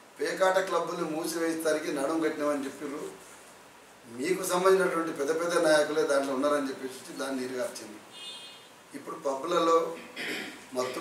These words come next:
మందిస్తున్న పేరుతో కొత్తగా కథ నడిపిస్తా ఉన్నాం. మేము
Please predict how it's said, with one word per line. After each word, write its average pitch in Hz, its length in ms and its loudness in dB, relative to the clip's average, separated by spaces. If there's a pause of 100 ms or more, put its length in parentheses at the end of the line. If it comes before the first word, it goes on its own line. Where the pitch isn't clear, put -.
మందిస్తున్న 160 540 0
పేరుతో 147 300 0
కొత్తగా 147 300 0 (120)
కథ 135 120 -4 (100)
నడిపిస్తా - 440 -6
ఉన్నాం. - 220 -14 (1400)
మేము 180 240 0